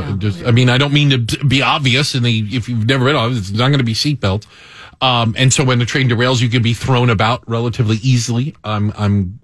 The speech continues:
Speaker 2: I'm, I'm assuming. I've never been in a train derailment, thankfully. We'll continue to update you as, uh, more information. I know a lot of people were injured as well. Again, you can imagine.
Speaker 1: Yeah.
Speaker 2: You're sitting or standing on a train, and all of a sudden it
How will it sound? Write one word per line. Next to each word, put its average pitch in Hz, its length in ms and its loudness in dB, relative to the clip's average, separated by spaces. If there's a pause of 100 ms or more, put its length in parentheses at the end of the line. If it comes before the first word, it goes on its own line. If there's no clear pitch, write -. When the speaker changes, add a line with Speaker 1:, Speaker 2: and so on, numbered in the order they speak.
Speaker 2:
I'm, 95 320 -6
I'm 147 120 6
assuming. 139 440 2
I've 117 80 0
never 113 220 0
been 123 180 2
in 135 120 4
a 123 80 2
train 127 240 2
derailment, 127 500 0
thankfully. 147 560 0
We'll 143 140 2
continue 143 400 2
to 131 120 0
update 131 280 -4
you 131 200 2
as, 123 220 0
uh, 113 160 0
more 123 180 2
information. 123 440 0
I - 20 2
know 123 140 2
a - 20 2
lot 113 160 2
of 107 80 0
people 123 240 2
were 107 160 2
injured 139 580 0
as 113 200 0
well. 110 180 -2
Again, 196 300 0
you 139 100 2
can 165 140 0
imagine. 208 520 -2 (460)
Speaker 1:
Yeah. 151 180 -12
Speaker 2:
You're 135 120 -2
sitting 220 420 0
or 151 100 2
standing 196 640 0
on 180 140 2
a 143 60 2
train, 175 400 2
and 123 280 2
all 127 120 -2
of 139 60 -2
a 139 40 0
sudden 156 300 -2
it - 40 -14